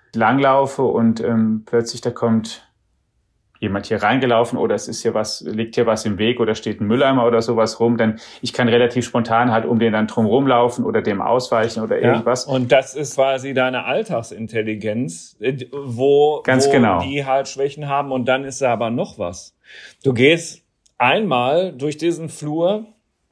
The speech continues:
Speaker 2: und navigierst ihn im Raum. Und während du da aber durch diesen Flur gehst, es passiert noch was anderes. Du hast nämlich eine Intention, warum du da durchgehst.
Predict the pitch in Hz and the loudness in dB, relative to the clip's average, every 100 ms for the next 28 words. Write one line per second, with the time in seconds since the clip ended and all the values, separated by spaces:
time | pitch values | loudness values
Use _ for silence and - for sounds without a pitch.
0 | _ _ _ _ _ - _ _ 139 135 | _ _ _ _ _ -20 _ _ 2 4
1 | 131 131 120 117 147 185 - - - 143 | 2 0 -4 2 4 4 0 -12 -10 -4
2 | 156 156 147 - - 135 120 123 123 95 | -2 -2 -6 -6 0 0 2 4 4 2
3 | 87 - _ _ _ _ _ - - - | -4 -16 _ _ _ _ _ -20 -20 -20
4 | 135 131 135 135 151 170 156 151 147 139 | -2 2 4 4 2 -2 -6 0 2 2
5 | 127 135 127 135 127 110 110 - 147 220 | 2 0 -2 -4 -6 -10 -10 -6 2 2
6 | 156 107 127 147 - - 131 123 139 127 | 2 2 2 0 -6 -4 -2 0 0 0
7 | 110 101 123 147 151 92 90 - - - | -2 -4 -4 -2 -2 -6 -12 -16 -10 2
8 | 113 127 139 135 117 120 123 127 120 113 | 2 2 -2 -4 0 0 -2 -4 -4 -4
9 | 104 - 131 175 117 87 92 107 104 113 | -6 -4 4 4 4 0 -2 0 0 -2
10 | 101 95 95 98 95 90 92 - 95 85 | -2 -2 -2 -4 -4 -6 -8 -6 -4 -4
11 | - - _ | -6 -16 _